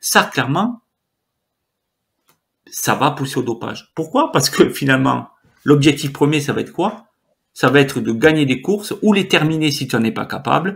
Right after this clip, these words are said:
pour pouvoir exister sur les réseaux sociaux. Clairement, ça favorise. Donc, pour revenir à la question dont tu parlais, pour moi, personnellement, je pense qu'il y a du dopage dans le trail. Alors, quand je dis trail, hein, je mets skyrunning, euh, course de montagne, euh, je mets toutes les épreuves qui vont avec.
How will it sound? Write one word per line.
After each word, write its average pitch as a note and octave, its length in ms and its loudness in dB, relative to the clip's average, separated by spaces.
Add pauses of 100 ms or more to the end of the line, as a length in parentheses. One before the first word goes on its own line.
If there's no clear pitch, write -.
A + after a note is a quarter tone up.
(240)
pour C#3 120 -4
pouvoir C#3+ 360 4
exister C#3+ 360 0
sur D3+ 160 -6
les A#2+ 140 -4
réseaux A2+ 180 -6
sociaux. A#2 320 -14 (720)
Clairement, D3+ 300 0
ça E3 120 -4
favorise. A2 520 -8 (640)
Donc, A2 160 4
pour F#3+ 120 6
revenir G3 260 4
à - 20 6
la C#3+ 80 6
question C#3 300 -2
dont A#2 100 0
tu G#2+ 160 -10
parlais, E3+ 300 0 (280)
pour - 140 -2
moi, D#3 200 -2
personnellement, C3+ 680 0 (440)
je B2 140 4
pense F3+ 280 0
qu'il C#3 100 0
y B2 40 0
a - 20 -2
du B2 60 -2
dopage A#2 260 -4
dans G#2+ 80 -4
le G#2+ 80 -6
trail. D3+ 360 -4 (480)
Alors, A#2+ 140 0
quand C#3+ 120 4
je C3 80 4
dis C3 120 2
trail, D3+ 320 -4
hein, C#3 220 -8
je A2+ 120 -6
mets G#2+ 120 0
skyrunning, A#2 720 0
euh, G#2+ 160 -4
course G#2+ 220 -10
de G#2+ 60 -2
montagne, A2 720 -2
euh, A2+ 140 -2
je A2 140 -6
mets A2+ 100 -2
toutes - 200 -8
les A2+ 140 -4
épreuves A2 260 -8
qui - 100 -18
vont A2+ 180 -8
avec. C3+ 320 -10